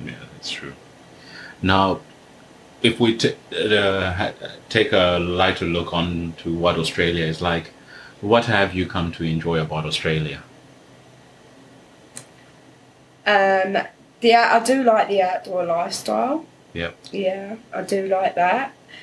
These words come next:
Speaker 2: Um, yeah, I, I, like, you've got an easy,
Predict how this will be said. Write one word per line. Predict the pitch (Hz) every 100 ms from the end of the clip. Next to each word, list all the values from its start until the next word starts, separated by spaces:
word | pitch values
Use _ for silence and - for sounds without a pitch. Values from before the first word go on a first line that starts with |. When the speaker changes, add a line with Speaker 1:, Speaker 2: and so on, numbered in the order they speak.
| - - -
Speaker 2:
Um, | 196 196 190 190 196 190 190 190 _ _ _ _ _ _ _ _ - - _
yeah, | 214 277 330 196 165 151
I, | - 202 -
I, | - -
like, | 233 226 - -
you've | 247
got | - 370
an | 330 - - -
easy, | 214 226 220 208